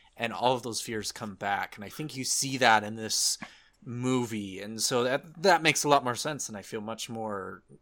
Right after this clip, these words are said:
comfortable with that narrative.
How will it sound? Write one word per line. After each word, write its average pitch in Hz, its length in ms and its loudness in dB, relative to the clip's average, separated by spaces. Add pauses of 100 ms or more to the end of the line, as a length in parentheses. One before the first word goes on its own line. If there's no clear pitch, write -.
(540)
comfortable 98 760 -10
with 104 240 -12
that 101 260 -10
narrative. 95 460 -14